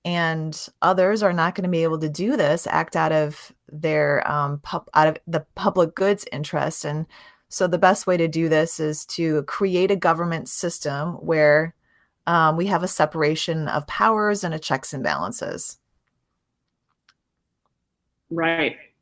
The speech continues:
Speaker 2: Yeah.
Speaker 1: So I
Speaker 2: Jimmy
Speaker 1: guess I
Speaker 2: was smart. I'm gonna call him Jimmy from now on.
Speaker 1: Yeah, no, I, and in my, uh, discussion forum, I, I talk about Alex and Jimmy. So imagine, students, that you're Alex or Jimmy and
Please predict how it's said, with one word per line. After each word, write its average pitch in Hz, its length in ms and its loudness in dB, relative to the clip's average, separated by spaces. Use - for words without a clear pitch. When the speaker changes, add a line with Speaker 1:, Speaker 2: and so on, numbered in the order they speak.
Speaker 2:
Yeah. - 140 -6
Speaker 1:
So 180 360 4
I 220 120 6
Speaker 2:
Jimmy 226 180 10
Speaker 1:
guess - 20 6
I 214 80 8
Speaker 2:
was 190 240 4
smart. 196 460 2
I'm 220 80 6
gonna 226 160 6
call 208 240 4
him 180 160 4
Jimmy 170 320 4
from 311 100 0
now 151 200 2
on. 139 200 -2
Speaker 1:
Yeah, 220 280 6
no, 233 200 8
I, 220 280 6
and 233 120 6
in 233 80 6
my, 233 220 8
uh, 185 280 10
discussion 196 680 0
forum, 160 320 0
I, 151 200 0
I 160 220 -2
talk 180 220 -2
about 160 240 4
Alex 165 400 4
and 156 140 -4
Jimmy. 151 300 -4
So 156 180 -4
imagine, 175 520 -2
students, 147 420 -6
that 165 240 -8
you're 175 180 0
Alex 180 480 0
or 147 80 -2
Jimmy 156 460 -2
and 131 280 -4